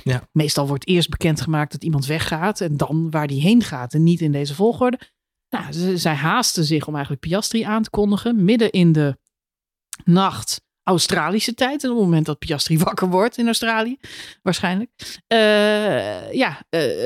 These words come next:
Speaker 2: plaatst hij zelf een tweet waarin hij zegt dat hij absoluut niet voor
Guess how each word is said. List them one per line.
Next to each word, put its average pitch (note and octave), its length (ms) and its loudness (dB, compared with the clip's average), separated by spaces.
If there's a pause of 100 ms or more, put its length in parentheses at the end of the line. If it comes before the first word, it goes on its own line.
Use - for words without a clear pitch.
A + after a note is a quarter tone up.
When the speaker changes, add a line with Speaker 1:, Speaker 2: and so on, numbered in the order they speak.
Speaker 2:
plaatst A#3 300 -2
hij G#3 80 4
zelf C#4+ 280 2
een E3 80 2
tweet E3+ 280 -4
waarin F#3+ 220 0
hij F3+ 100 2
zegt F#3 200 -2
dat E3+ 140 -2
hij G3 120 -8 (200)
absoluut D#4+ 1700 0 (340)
niet F4 600 0 (840)
voor F#3 420 4